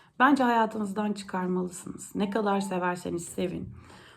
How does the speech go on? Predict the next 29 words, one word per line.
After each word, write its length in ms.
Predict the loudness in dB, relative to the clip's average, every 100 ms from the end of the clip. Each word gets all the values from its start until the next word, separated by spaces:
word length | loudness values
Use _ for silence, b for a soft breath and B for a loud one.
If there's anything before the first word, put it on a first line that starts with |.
| B B
O 100 | 6
insanı 420 | 6 6 2 0
bırakın 320 | 0 -2 0 0
arkadaşlar. 800 | 0 -2 -6 -6 -8 -10 -10 -2
Yani, 440 | 4 4 4 0 B B B B B -2
e, 640 | 2 4 4 2 0 0 -2 -4 -10 -20 _ _ _ _ _ _ _ 4
mesela 600 | 6 6 6 2 4 2
şöyle 380 | 2 0 0
düşünün. 500 | -4 -6 -4 -4 -6 -16 b b b _ _ _ _ _ _ _
Bir 500 | -14 -8 -4 -4 -6 _
kırlık 520 | 2 2 4 0 0
bir 60 | -2
yerden 380 | 0 0 0 0
geçiyorsunuz. 580 | -2 -4 -10 -10 -6
Bir 120 | -4 0
parktan 480 | 0 0 0 2
geçiyorsunuz. 500 | 2 0 -6 -6 -4
Orada 220 | -2 0 0
çok 180 | -2
güzel 260 | -2 0 0
bahar 240 | 0 -2
çiçekleri 600 | -6 -10 -12 -10 -8 -6
var. 280 | -6 -10 -12 -20 b b b b b b b b b
Sizi 260 | -6 -2 -2
seven 500 | 2 6 6 6 2
bir 80 |
kadına 540 | 0 0 2 2 0 -2
oradan 360 | -4 0 2 2
geçerken 580 | 0 -2 -4 -4 -10